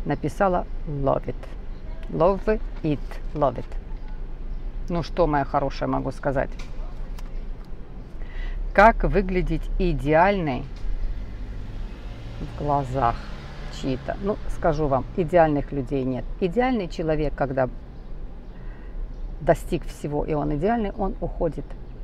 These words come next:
в другой мир. Мы здесь все учимся. И идеальных нет. И каждый из нас, а ещё лучше учимся, когда свои ошибки. И идеальных нет. Никогда не стремитесь выглядеть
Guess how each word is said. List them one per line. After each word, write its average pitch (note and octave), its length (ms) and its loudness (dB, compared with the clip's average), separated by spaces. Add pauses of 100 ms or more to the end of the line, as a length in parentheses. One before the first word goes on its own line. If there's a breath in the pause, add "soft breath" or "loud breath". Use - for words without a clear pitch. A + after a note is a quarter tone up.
(160)
в D#3 80 -4
другой C3+ 340 2
мир. B2 260 0 (680)
Мы A#3 220 2
здесь D3+ 320 -2 (100)
все A3+ 320 -2 (220)
учимся. - 560 -2 (920 loud breath)
И G#3 60 0 (180)
идеальных D3 680 4
нет. C3+ 280 0 (320)
И D#3 80 0
каждый D#3+ 400 2
из D#3 200 -4
нас, D#3+ 160 0 (120)
а E3+ 120 10
ещё D#3+ 300 2
лучше F#3 300 2
учимся, D#3+ 340 -4
когда C#3+ 220 0
свои C#3 400 0
ошибки. - 520 -4 (1800 loud breath)
И A3+ 180 0
идеальных F3 640 4
нет. D#3 280 2
Никогда D3 760 4
не D#3+ 140 0
стремитесь D3 640 -2
выглядеть C#3+ 400 0